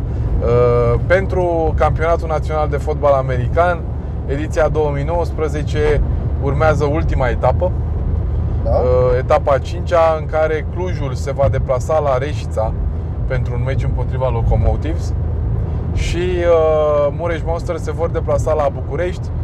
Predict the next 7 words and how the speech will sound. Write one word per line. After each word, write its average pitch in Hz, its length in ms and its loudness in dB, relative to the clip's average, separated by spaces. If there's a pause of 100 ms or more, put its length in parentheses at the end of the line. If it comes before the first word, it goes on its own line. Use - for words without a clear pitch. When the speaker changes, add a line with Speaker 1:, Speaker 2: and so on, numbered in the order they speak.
(200)
Speaker 1:
pentru 156 320 -2
un 151 100 -4
meci 156 180 -2
împotriva 139 500 0 (420)
Bucharest, 127 480 -2 (100)
uh, 117 80 -4 (280)
Rebels. 107 340 -6